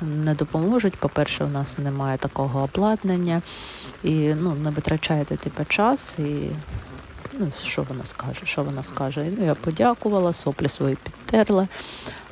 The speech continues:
малу на руці, вона перестала кричати, тільки тремтіла. І я оце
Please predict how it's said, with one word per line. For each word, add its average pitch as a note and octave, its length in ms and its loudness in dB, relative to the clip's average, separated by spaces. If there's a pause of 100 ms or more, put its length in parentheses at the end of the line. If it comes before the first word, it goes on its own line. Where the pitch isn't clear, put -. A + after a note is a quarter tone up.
малу D#3 260 4
на D3 160 2
руці, F#3+ 400 2 (260)
вона D3+ 220 2
перестала C#3+ 600 2
кричати, F3 640 2
тільки C#3+ 260 -2 (100)
тремтіла. G3 640 4 (1040)
І C#4 160 8
я G3 180 10
оце - 380 6